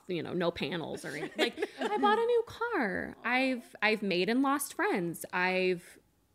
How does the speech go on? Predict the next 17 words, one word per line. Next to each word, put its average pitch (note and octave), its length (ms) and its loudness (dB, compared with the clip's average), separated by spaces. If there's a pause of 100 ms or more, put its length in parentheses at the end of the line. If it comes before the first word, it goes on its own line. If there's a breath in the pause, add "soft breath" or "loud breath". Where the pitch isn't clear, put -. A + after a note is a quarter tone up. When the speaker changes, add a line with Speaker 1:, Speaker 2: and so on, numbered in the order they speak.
(280)
Speaker 1:
I've G3+ 200 2
completely B3 840 -2
changed A#3 680 0
my G3 380 4
mentality F#3 680 0
as E3+ 120 -2
an F3 100 -2
individual. F3 520 0
Like D#3+ 180 -2
I D3+ 60 -2
said, E3 200 -6
I'm F3+ 100 -4
working D#3+ 280 -8
on E3+ 80 -6
my F3 100 -4
patience. - 540 -6
Like, G3 160 -4